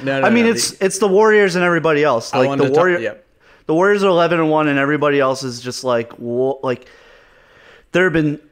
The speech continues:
Speaker 2: a lot of health protocol, you know, um, violations, I'll, I'll say. Like,
Speaker 1: Oh,
Speaker 2: you know,
Speaker 1: oh, yeah.
Speaker 2: I mean,
Speaker 1: covid
Speaker 2: you're,
Speaker 1: is
Speaker 2: you're
Speaker 1: back.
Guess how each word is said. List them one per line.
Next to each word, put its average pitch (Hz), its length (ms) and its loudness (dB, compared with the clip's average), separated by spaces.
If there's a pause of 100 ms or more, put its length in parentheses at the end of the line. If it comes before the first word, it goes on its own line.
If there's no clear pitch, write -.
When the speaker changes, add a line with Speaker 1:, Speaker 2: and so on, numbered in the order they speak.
(680)
Speaker 2:
a 131 60 -4
lot 135 280 0
of 160 60 -2
health 151 400 -4 (360)
protocol, 135 680 -2 (220)
you 139 120 -4
know, 117 280 -4 (180)
um, 117 840 -2 (1900)
violations, 123 760 -2
I'll, 120 200 -2
I'll 120 160 -2
say. 120 300 -2
Like, 123 260 -2
Speaker 1:
Oh, 135 160 -6 (100)
Speaker 2:
you 143 100 -4
know, 120 160 0
Speaker 1:
oh, - 20 0
yeah. 127 200 -2
Speaker 2:
I 151 40 0
mean, 160 220 0
Speaker 1:
covid 175 140 -2
Speaker 2:
you're, 170 140 2
Speaker 1:
is 180 180 -4
Speaker 2:
you're 196 180 2
Speaker 1:
back. - 280 -14